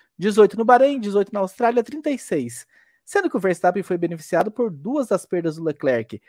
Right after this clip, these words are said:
O saldo passaria a ser de trinta e seis menos três, menos sete, vinte e seis pontos. Então o débito do Leclerc, relativamente ao Verstappen,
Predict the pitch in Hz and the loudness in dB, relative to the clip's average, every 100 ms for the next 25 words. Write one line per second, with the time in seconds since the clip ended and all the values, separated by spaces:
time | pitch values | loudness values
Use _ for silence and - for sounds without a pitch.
0 | _ - 185 160 156 - 165 226 214 262 | _ -6 -2 2 0 0 -2 0 -2 0
1 | 269 202 185 175 190 190 185 - 180 214 | 0 2 0 -4 -6 -4 -2 -2 -2 -2
2 | 247 285 - 254 277 240 214 202 - 233 | -6 -8 0 2 2 0 -4 -4 0 0
3 | 262 - _ _ 190 294 - 285 262 - | -2 -12 _ _ -2 -2 -2 -6 -6 -4
4 | 139 117 - - _ _ _ - 302 - | -4 -4 -10 -20 _ _ _ -8 -2 2
5 | 381 233 208 190 196 160 156 151 190 220 | 2 6 6 6 2 2 4 4 6 6
6 | 185 165 160 349 339 - 190 165 160 165 | 6 2 4 6 6 4 2 2 2 -4
7 | - 135 139 - - 160 147 | -4 -4 -4 2 4 4 0